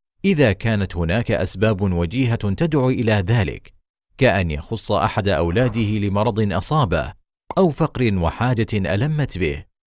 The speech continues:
أو لاشتغاله بطلب العلم ونحوه من الفضائل.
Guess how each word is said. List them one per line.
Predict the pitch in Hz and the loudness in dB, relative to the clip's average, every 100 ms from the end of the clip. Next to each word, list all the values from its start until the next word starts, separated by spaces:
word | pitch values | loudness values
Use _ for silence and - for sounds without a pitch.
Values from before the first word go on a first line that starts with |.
| _ | _
أو | 127 107 | 4 4
لاشتغاله | 82 - - 80 104 113 107 95 98 | 2 -2 -2 -2 0 0 0 0 0
بطلب | 98 104 95 87 | 0 0 0 0
العلم | 87 87 156 104 64 - _ _ _ - | 0 0 0 0 -4 -14 _ _ _ 0
ونحوه | 147 170 190 - 139 113 113 98 | 2 4 2 2 2 2 2 0
من | 95 | 0
الفضائل. | 87 78 82 95 135 95 80 67 - | 0 -2 -2 0 0 0 -2 -6 -12